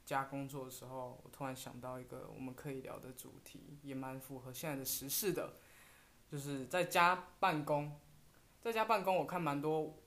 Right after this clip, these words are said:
网红啊、YouTuber，他们都是在做菜嘛，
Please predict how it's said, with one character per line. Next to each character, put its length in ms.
网 220
红 320
啊、 220
YouTuber， 680
他 120
们 120
都 140
是 140
在 400
做 200
菜 300
嘛， 400